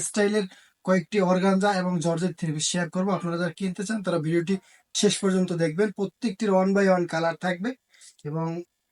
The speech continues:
একদম আনকমন এবং লেটেস্ট ডিজাইনের প্রত্যেকটি থ্রি পিস থাকবে। পাকিস্তানি স্টাইলের প্রত্যেকটি ফোর পিস এবং থ্রি পিস থাকবে। যারা কিনতে চান, তারা ভিডিওটি শেষ পর্যন্ত দেখবেন। প্রথমে আমরা আপনাদের সাথে কলিজা কালারের মধ্যে গর্জিয়াস একটি পার্টি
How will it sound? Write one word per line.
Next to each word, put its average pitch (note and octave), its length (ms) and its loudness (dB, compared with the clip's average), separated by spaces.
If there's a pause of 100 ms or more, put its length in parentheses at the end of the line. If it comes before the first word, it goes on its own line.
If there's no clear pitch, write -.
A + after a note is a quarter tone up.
(280)
একদম E3+ 200 -4 (160)
আনকমন G#3+ 460 2
এবং G#3 100 0 (120)
লেটেস্ট F3 320 -2
ডিজাইনের G3 360 -2
প্রত্যেকটি G3 440 -8 (640)
থ্রি F3+ 180 -6
পিস F#3 200 -4
থাকবে। E3 240 -4 (520)
পাকিস্তানি G#3 500 0 (140)
স্টাইলের A#3 340 -2
প্রত্যেকটি G3+ 520 -4
ফোর F#3 140 -2 (100)
পিস A3 160 -4 (160)
এবং E3+ 140 -4 (720)
থ্রি G3 200 2
পিস G3 120 0 (100)
থাকবে। F3 260 2 (420)
যারা F3 180 -2
কিনতে G3+ 280 -4
চান, A3 180 -2
তারা F#3+ 180 2
ভিডিওটি F3+ 260 -4 (100)
শেষ F3 180 -2
পর্যন্ত E3+ 260 -6 (120)
দেখবেন। D#3+ 220 -4 (100)
প্রথমে F3 320 -6
আমরা F3 200 -4
আপনাদের E3+ 300 -8
সাথে E3 160 -14 (100)
কলিজা F3+ 340 -4
কালারের F#3+ 340 -2
মধ্যে F#3+ 200 -4 (520)
গর্জিয়াস F3 460 0
একটি F#3 120 -10 (100)
পার্টি E3+ 220 -2